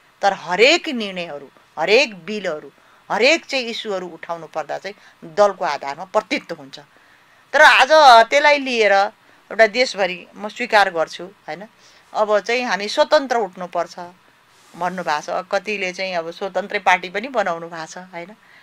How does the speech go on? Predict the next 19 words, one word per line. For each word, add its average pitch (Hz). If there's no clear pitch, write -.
अ, 170
दौडामा 202
पनि 202
जानुभएको 160
छ। -
अ, 170
यसले 269
के 302
परिणाम 247
दिन्छ, 233
के 302
रिजल्ट 262
दिन्छ, 226
स्थानीय 247
तहको 294
मैले 311
भनेको 214
बेग्लै 202
हो, 180